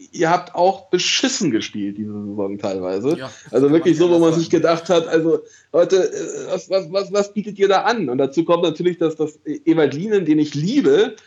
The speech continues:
Speaker 1: auch, äh, seit seiner Zeit, als er in München war, ähm, aber halt auch eine Art von Fußball spielen lässt, wo man sagt, okay, at-, attraktiv ist echt was anderes. Ähm, äh, aber wo man eben die Geduld hatte und irgendwie gesagt hat, jetzt,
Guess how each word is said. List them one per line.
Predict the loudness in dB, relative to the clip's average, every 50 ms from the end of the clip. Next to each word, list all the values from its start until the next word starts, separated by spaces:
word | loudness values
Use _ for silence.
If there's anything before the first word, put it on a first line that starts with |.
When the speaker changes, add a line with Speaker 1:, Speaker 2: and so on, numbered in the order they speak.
| _ _
Speaker 1:
auch, | -4 -2 -2 -2 -2 -2
äh, | 0 0 0
seit | 2 2 0 0 2
seiner | 2 2 2 2 2
Zeit, | 0 0 0
als | 2 2
er | 2 0
in | 0
München | 0 -4 -6 -8 -8 -8 -6
war, | -6 -6 -6 -8 _ _ _ _ _ _ _ -2
ähm, | 2 2 4 2 2 0 -4 -6 -8 -8 -2
aber | 0 0 2 2
halt | 0 0 0
auch | 0 0 0 0
eine | -2 -4 -2
Art | -2 -2 -2
von | -2 -8
Fußball | -8 -8 -10 -6 0 0 0 0
spielen | 0 -4 -4 -2 0
lässt, | 2 2 2 0 -2
wo | -2
man | 0 0 0
sagt, | 0 -2 -2
okay, | -2 -2 -2 0
at-, | 0 -2 -6 _ _
attraktiv | -10 -6 -4 -4 -4 -4 -6 -10 -6 -6
ist | -4 -4
echt | -4 -6 -4 -6
was | -6 -6
anderes. | -6 -6 -6 -6 -6 -4 -6 -8 -8 -10 _ _ _ -20 -20 -20 -20 _ _ -2
Ähm, | 2 4 6 6 4 4 2 -2 -6 -10 -18 _ _ _ _ _ _ _ _ _ _ _ _ _ -4
äh, | -2 0 2 2 2 0 -2 -8 -20 _ _ _ _
aber | -8 -2 0 0 0 0 -2
wo | -2
man | -2 -2 -2 -2
eben | -2 -4 -2
die | -2 0 0
Geduld | 0 2 4 4 4 4 2 0
hatte | 0 -2 -2 -2 0 0 2 2 2 0
und | -2 -4 -4
irgendwie | -6 -6 -4 -4 -4 -2 -2
gesagt | -2 0 2 2 0 0 0 0
hat, | -2 0 0 -2
jetzt, | -6 -6 -6 _